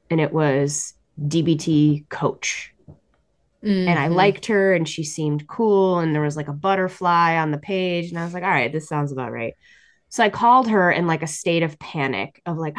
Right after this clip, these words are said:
Speaker 1: "I need help. Can you help me?" And she's like, "I can help you." Did I vet her? Absolutely not.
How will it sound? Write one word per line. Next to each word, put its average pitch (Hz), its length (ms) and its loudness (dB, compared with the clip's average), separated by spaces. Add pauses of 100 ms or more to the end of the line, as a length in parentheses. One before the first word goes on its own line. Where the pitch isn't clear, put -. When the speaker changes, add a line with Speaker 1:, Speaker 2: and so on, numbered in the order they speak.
Speaker 1:
"I 214 160 6
need 240 220 2
help. - 360 2
Can 254 180 2
you 269 100 6
help 233 300 2
me?" 247 240 2
And 196 100 0
she's 196 180 -4
like, 175 220 -4
"I 165 160 0
can 160 160 -6
help 147 300 -6
you." 90 160 -4 (220)
Did 196 120 6
I 180 120 6
vet 165 280 4
her? 262 320 -2 (240)
Absolutely 190 400 2
not. 113 220 -4